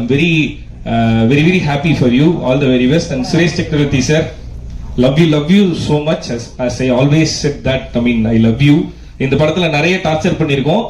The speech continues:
இரவு பகலாக உங்களை நடிக்க வச்சு.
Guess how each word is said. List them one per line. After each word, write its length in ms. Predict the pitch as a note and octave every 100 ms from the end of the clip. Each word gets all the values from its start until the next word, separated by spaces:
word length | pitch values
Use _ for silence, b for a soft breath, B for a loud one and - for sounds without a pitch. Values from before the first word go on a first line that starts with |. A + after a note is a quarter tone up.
| -
இரவு 320 | B2 D#3 E3
பகலாக 600 | D#3+ D3 C#3+ C#3 D3+ C#3
உங்களை 220 | B2+ B2+ B2 A#2 A2 - -
நடிக்க 380 | D#3 - C#3+ D#3+
வச்சு. 460 | B2+ - D#3+ G3